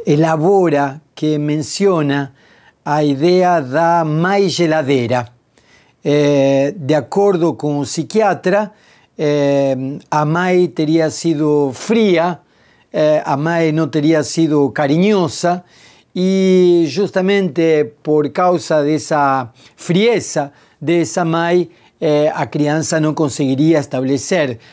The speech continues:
laços não só com a mãe, sino também com o resto da família, com as outras pessoas da sociedade. O que foi curioso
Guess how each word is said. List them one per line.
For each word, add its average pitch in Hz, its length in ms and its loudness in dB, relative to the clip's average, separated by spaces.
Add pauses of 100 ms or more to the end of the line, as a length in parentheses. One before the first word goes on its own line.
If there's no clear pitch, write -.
(140)
laços 156 680 -2 (440)
não 143 520 -2
só - 180 -2
com 143 160 0
a 160 80 0
mãe, 147 480 2
sino 123 400 -8
também 127 540 -4 (320)
com 135 460 2
o 123 80 0
resto 135 420 0
da 131 80 0
família, 139 580 0
com 131 320 -2 (400)
as 131 540 0
outras 127 500 -2
pessoas 131 600 -4 (360)
da 127 380 2
sociedade. 123 840 -2 (440)
O 202 120 0
que 233 200 -2
foi 370 240 0
curioso 190 840 0